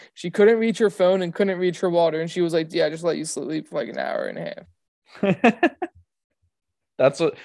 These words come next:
Speaker 2: that's when you know you got the right one, dude. Just
Speaker 1: Yeah.
Speaker 2: fucking nothing to be at, nothing to entertain her, but just, like, sprawled out, staring at the ceiling.
Speaker 1: Yeah. She was
Speaker 2: The best is
Speaker 1: probably
Speaker 2: wh-, the best is when you both fall asleep and then you wake up, like, two and a half hours later, like,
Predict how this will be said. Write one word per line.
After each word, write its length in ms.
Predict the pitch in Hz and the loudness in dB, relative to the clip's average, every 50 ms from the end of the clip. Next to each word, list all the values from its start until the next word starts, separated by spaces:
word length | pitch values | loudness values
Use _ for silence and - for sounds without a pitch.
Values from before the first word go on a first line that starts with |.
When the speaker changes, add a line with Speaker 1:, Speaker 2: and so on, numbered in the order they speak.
| - - 196 - - | -14 -14 -12 0 4
Speaker 2:
that's 280 | 127 139 151 147 - | 4 4 4 4 0
when 100 | 160 156 | -2 0
you 120 | 151 143 139 | 0 0 2
know 160 | 135 131 127 | 2 4 2
you 140 | 120 120 113 | 2 0 -2
got 280 | 110 117 110 110 - | -2 -2 -2 -2 -4
the 60 | 120 | -8
right 220 | 110 110 113 110 95 | -8 -6 -6 -6 -6
one, 280 | 87 101 101 95 95 | -6 -6 -6 -6 -8
dude. 280 | 92 98 98 95 92 87 - _ _ - _ _ _ _ - | -10 -10 -10 -10 -10 -12 -16 _ _ -20 _ _ _ _ -8
Just 160 | - 113 175 | -4 -2 2
Speaker 1:
Yeah. 60 | 190 | 4
Speaker 2:
fucking 480 | 123 113 - - 127 107 110 107 95 - _ _ _ _ - - - - - | 4 4 4 2 2 2 2 2 0 -2 _ _ _ _ -18 -18 -18 -8 -4
nothing 440 | - 127 139 147 - - 190 185 175 | 2 4 4 4 6 6 4 4 4
to 60 | 180 | 2
be 200 | 156 175 170 165 | 2 4 4 6
at, 140 | 165 139 139 | 4 4 4
nothing 340 | 147 147 160 - - 202 202 | 4 2 2 4 2 2 2
to 120 | 202 - | 2 2
entertain 540 | 160 175 165 165 160 - 175 165 156 147 143 | 2 0 -2 -6 -6 -4 -4 -4 -2 -4 -6
her, 280 | 147 147 131 131 131 | -4 -4 -2 -2 -2
but 240 | 123 123 117 120 120 | -2 -2 -2 -2 -4
just, 200 | - 120 110 - | -6 -12 -14 -10
like, 200 | 131 117 113 113 _ _ _ _ _ _ _ | -8 -8 -8 -8 _ _ _ _ _ _ _
sprawled 460 | - - - - 143 131 131 139 135 131 | -20 -20 -10 -2 2 4 4 4 4 4
out, 220 | 123 131 120 - | 4 4 2 0
staring 420 | - - - - 117 120 123 131 | -6 -10 -6 -6 -4 -4 -2 -4
at 100 | 139 135 | -4 -4
the 100 | - 160 | -4 -6
ceiling. 600 | 147 - - 131 127 123 - - - 143 - - - _ _ _ _ - | -6 -6 -6 -6 -6 -6 -6 -8 -8 -8 -8 -10 -14 _ _ _ _ -6
Speaker 1:
Yeah. 400 | 180 180 233 240 240 220 185 - - _ - - - - - - - - _ _ _ _ _ _ _ _ _ _ _ _ _ _ _ _ _ _ | 0 2 4 4 4 2 0 -4 -10 _ -20 -20 -20 -20 -20 -20 -20 -20 _ _ _ _ _ _ _ _ _ _ _ _ _ _ _ _ _ _
She 120 | - - 226 | 0 2 2
was 80 | 190 | 2
Speaker 2:
The 40 | - | 4
best 260 | - 151 175 220 214 | 4 4 6 6 6
is 80 | 196 - | 4 2
Speaker 1:
probably 160 | 196 196 - | -2 -4 -6
Speaker 2:
wh-, 360 | - _ _ _ _ _ _ | -8 _ _ _ _ _ _
the 80 | - 156 | -2 -2
best 300 | 151 - 160 190 214 - | 2 2 2 2 2 0
is 100 | 220 208 | -4 -4
when 140 | 220 202 165 | -4 -2 -2
you 80 | 135 | -4
both 340 | 131 - 123 131 147 147 - | -4 -2 0 0 0 0 0
fall 240 | - 190 190 190 190 | 0 0 0 2 0
asleep 400 | 185 - - 196 202 202 202 - | -2 -4 -6 -4 -4 -4 -4 -4
and 100 | 156 143 | -4 -4
then 120 | 135 135 | -4 -4
you 100 | 135 127 | -6 -6
wake 300 | 113 92 131 127 123 - | -6 -4 -4 -6 -4 -2
up, 180 | 131 120 117 - | 0 -2 0 -2
like, 160 | 113 104 - _ | -6 -8 -10 _
two 180 | - - 143 131 | -16 -12 -10 -8
and 100 | 120 110 | -6 -4
a 40 | 117 | -2
half 220 | 117 110 104 - | -2 -2 -2 0
hours 360 | 113 110 110 104 104 98 101 | 0 0 0 0 -2 -4 -6
later, 260 | 104 104 104 98 95 98 | -6 -6 -4 -4 -4 -4
like, 200 | 92 95 98 | -4 -4 -6